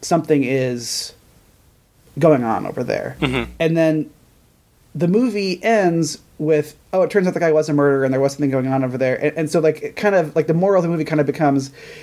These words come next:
Speaker 1: it's totally <laughs> okay to spy on people and invent stuff in your head.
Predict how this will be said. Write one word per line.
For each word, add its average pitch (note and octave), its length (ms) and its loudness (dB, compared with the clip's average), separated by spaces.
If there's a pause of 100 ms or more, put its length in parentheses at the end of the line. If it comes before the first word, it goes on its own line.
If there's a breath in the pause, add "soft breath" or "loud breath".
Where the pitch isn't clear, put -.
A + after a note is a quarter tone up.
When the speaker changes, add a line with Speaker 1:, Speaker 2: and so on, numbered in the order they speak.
(180 loud breath)
Speaker 1:
it's E3+ 160 0
totally G#3 300 2
<laughs> F#3 80 4
okay C4+ 240 0
to G#3+ 80 2
spy F3+ 420 0
on F3 140 0
people E3+ 340 0
and D#3 120 2
invent D#3 300 0
stuff D#3+ 220 -2
in D3+ 100 2
your C3+ 80 -2
head. D3 340 -2